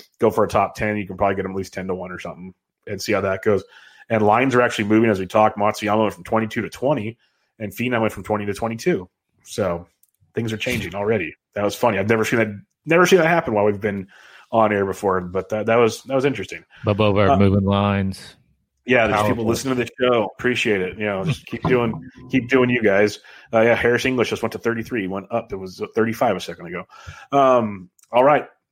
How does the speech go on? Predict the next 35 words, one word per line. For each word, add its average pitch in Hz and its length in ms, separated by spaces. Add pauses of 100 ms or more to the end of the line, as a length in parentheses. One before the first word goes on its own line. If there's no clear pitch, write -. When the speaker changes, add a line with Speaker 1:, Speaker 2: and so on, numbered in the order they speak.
Speaker 1:
Well, 113 180
that'll 139 260
wrap 139 240
us 113 100
up 135 160
for 113 120
our 104 80
first 143 420
preview. 110 400
Any 127 160
final 131 320
thoughts 131 380
going 120 200
into 120 140
the 110 40
Cent-, 117 280
Century 143 480
Tournament 131 340
of 117 80
Champions? 117 480 (1500)
Speaker 2:
I 104 80
don't. 113 500
Um, 107 680 (1160)
you 113 80
know, 107 160
this 113 160
is, 101 200
this 135 160
is 147 60
a 135 60
fun 120 220
event 101 240
to 101 100
watch, 98 480
and 98 240